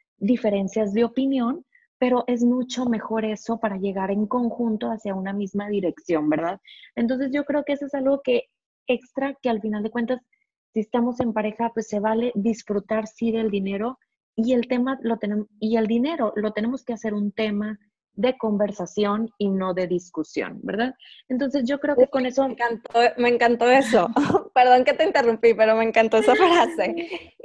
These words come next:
Speaker 2: Eh, deberíamos de hacer un ca-, un episodio de, de finanzas en pareja, ¿eh?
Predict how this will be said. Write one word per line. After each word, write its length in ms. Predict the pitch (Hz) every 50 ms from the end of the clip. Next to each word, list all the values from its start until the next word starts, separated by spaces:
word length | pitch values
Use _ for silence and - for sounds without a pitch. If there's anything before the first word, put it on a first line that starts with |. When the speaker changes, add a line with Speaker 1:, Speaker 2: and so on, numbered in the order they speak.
| - -
Speaker 2:
Eh, 140 | - 262 247
deberíamos 500 | 233 254 285 277 285 277 285 277 294 320
de 100 | 370 453
hacer 220 | 392 - 339 294
un 120 | 294 294 294
ca-, 180 | 330 320 -
un 140 | 285 285 277
episodio 580 | 294 285 320 302 - 277 254 254 254 262 269 277
de, 680 | 285 277 254 240 220 202 190 180 170 165 165 156 - _ _ _ _ _ _ _ _
de 140 | 202 226 226
finanzas 400 | 247 226 220 208 208 247 247 254
en 100 | 254 220
pareja, 460 | - 180 185 185 180 - 170 160 151
¿eh? 180 | 156 196 262